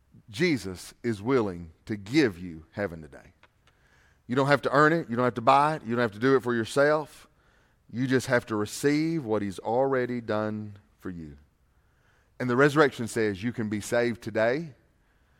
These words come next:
You can be saved freely. All you have to do is take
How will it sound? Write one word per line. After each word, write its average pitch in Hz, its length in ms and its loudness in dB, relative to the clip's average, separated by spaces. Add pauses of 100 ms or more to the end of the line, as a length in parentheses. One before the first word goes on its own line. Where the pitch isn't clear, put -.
(260)
You 107 100 -8
can 104 180 -8
be 98 120 -6
saved 98 500 -4 (300)
freely. 90 480 -2 (1200)
All 117 160 2
you 113 100 -2
have 107 120 -4
to 110 40 -14
do 113 80 -6
is 101 140 -8
take 95 240 -8